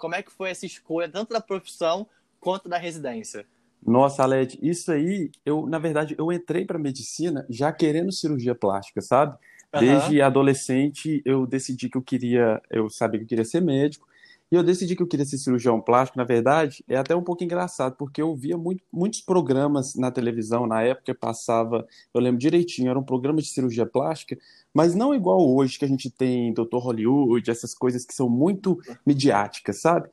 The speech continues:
Speaker 2: Eram
Speaker 1: Aham.
Speaker 2: programas voltados principalmente para os pacientes. Eles mostravam a vida do paciente antes da cirurgia plástica e a vida do paciente depois da cirurgia plástica.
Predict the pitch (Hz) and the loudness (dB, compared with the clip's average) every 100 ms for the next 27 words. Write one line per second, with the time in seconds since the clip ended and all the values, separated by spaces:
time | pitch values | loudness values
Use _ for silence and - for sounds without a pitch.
0 | _ _ 151 196 - 175 135 160 190 180 | _ _ 0 2 4 4 6 4 2 0
1 | 147 151 - 156 165 - _ 180 220 - | 0 -2 0 0 0 -4 _ -4 -4 -4
2 | 160 170 - 170 170 - 170 - 147 110 | -4 -4 -2 -4 -4 -6 -8 -4 -4 -4
3 | - - 139 135 127 - _ - 139 139 | -6 -2 0 0 -4 -16 _ -4 -2 0
4 | 151 175 185 175 139 143 139 139 143 - | 2 2 2 2 2 0 0 -2 -4 -2
5 | 127 127 - - 123 160 - - - 123 | -4 -4 -8 -4 0 0 -2 -8 -2 -2
6 | - 120 117 113 110 104 104 123 - 175 | -2 -4 -2 -2 -2 0 -2 -4 -8 -12
7 | - - - 165 156 156 170 170 165 160 | -14 -18 0 2 4 4 2 0 -4 -4
8 | 156 156 147 170 156 170 151 127 131 123 | -4 -4 -4 -4 0 0 0 -4 -6 -4
9 | 113 123 113 110 - | -4 -4 -2 -4 -8